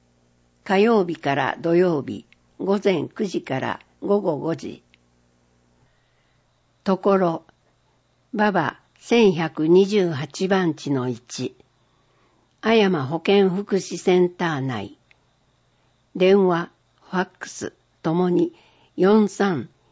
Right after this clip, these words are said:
二一六六。問い合わせ、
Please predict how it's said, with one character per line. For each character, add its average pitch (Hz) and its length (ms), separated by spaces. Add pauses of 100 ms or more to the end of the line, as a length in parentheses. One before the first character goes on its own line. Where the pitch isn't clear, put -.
(160)
二 214 400
一 - 240
六 135 320
六。 135 420 (1300)
問 202 260
い 196 60
合 180 80
わ 165 120
せ、 - 360